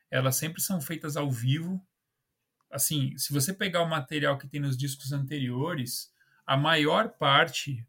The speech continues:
ou pelo menos, assim, uma grande parte, é tudo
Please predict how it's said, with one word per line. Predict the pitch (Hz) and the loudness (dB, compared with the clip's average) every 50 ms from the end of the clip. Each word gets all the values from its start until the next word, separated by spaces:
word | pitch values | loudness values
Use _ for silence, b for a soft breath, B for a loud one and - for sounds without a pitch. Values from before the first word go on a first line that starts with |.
| _ | _
ou | - 139 135 135 | -4 -2 -2 -2
pelo | 135 165 151 143 | -2 -2 -4 -2
menos, | 151 170 175 160 160 | 0 -2 -2 -2 -2
assim, | 143 131 - 160 | -4 -4 -2 -2
uma | 147 143 139 | -2 -2 -2
grande | 131 120 117 113 127 135 151 185 196 175 147 | -2 -4 -4 0 0 0 2 4 2 0 0
parte, | 135 - 151 143 156 175 165 - - 147 - | -2 -4 0 2 2 2 0 -2 -8 -8 -8
é | - 135 | -8 -8
tudo | 131 - 175 175 196 185 170 160 - | -8 -6 -4 -2 -2 -2 -4 -6 -8